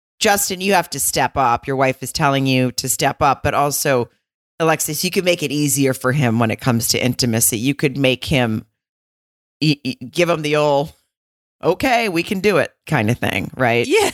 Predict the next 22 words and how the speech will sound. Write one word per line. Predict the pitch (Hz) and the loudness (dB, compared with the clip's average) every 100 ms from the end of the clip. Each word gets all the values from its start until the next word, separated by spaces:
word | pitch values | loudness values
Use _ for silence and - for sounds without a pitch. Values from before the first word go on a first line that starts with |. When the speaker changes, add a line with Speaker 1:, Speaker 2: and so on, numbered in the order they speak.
| - | 0
Speaker 2:
<laughs> | 269 165 247 220 123 | 0 0 0 2 2
yeah, | 131 240 240 180 160 | 0 0 2 2 0
like, | 170 | 2
"Get | 170 262 | 2 4
in | 190 | 4
here." | 170 151 117 82 - | 2 2 0 -4 -8
Speaker 1:
<laughs> | _ - 214 | _ -20 -4
Yeah. | 196 208 175 139 - | 0 2 2 2 0
Speaker 2:
Come | 247 240 | -2 -2
on. | 226 - 240 226 240 226 - - 302 320 220 | -2 -2 -2 0 0 0 0 -2 0 0 0
<laughs> | - - 349 - | 0 0 -2 -4
You're | 214 226 | 0 2
in | 262 254 | 2 0
this | 185 - | -2 0
inning. | 175 143 113 78 - | 0 0 -2 -4 -6
Yeah, | 254 254 156 - | 0 2 2 0
exactly. | 196 180 190 165 151 - 85 135 - - | -6 -2 0 0 0 -4 -4 -4 -8 -16
Yeah, | 262 262 254 247 240 - | -6 -2 0 2 0 -2
I | 226 | -2
mean, | 240 240 233 226 - | -2 0 0 -2 -4
<sighs> | - | -4
uh, | 208 190 196 156 147 147 135 | -2 0 2 2 2 0 0